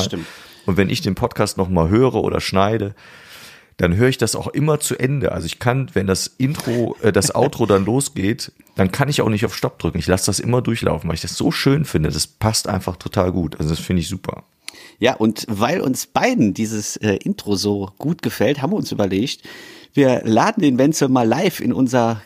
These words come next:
Speaker 1: quasi virtuelles Studio ein.
Speaker 2: Ja.
Speaker 1: Und deswegen sitzt er jetzt hier mit an unserem Tisch. Also er sitzt, äh, irgendwo in Aachen und wir auch verteilt, aber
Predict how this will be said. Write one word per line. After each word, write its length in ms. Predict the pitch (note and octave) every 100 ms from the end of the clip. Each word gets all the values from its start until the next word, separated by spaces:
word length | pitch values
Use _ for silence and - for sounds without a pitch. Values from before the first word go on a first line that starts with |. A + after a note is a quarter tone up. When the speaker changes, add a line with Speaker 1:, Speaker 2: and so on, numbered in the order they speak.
| -
Speaker 1:
quasi 400 | - A2+ G#2 G2
virtuelles 560 | D#3+ - C3+ A2+ A2+
Studio 440 | - - F3 A#2+ F3+
ein. 260 | - F2
Speaker 2:
Ja. 80 | A2
Speaker 1:
Und 140 | - B2+
deswegen 600 | - C#3 C#3+ D3+ C3+ A2
sitzt 400 | G2+ A3 - D3+
er 60 |
jetzt 240 | C#3 C#3+ -
hier 140 | C#3
mit 380 | B2+ E3+ - - -
an 180 | A#2
unserem 480 | - A#2 - A2 G2+
Tisch. 260 | - E3 -
Also 140 | G2
er 100 | F#2
sitzt, 420 | F#2 A#2+ - -
äh, 120 | - F2+
irgendwo 320 | F#2+ F2+ F2+
in 100 | E2
Aachen 380 | F#2 G#2 G#2+ G2
und 300 | - E2 E2+
wir 180 | E2+ -
auch 100 | -
verteilt, 520 | E2 - F#2+ G2+ -
aber 280 | E2+ F2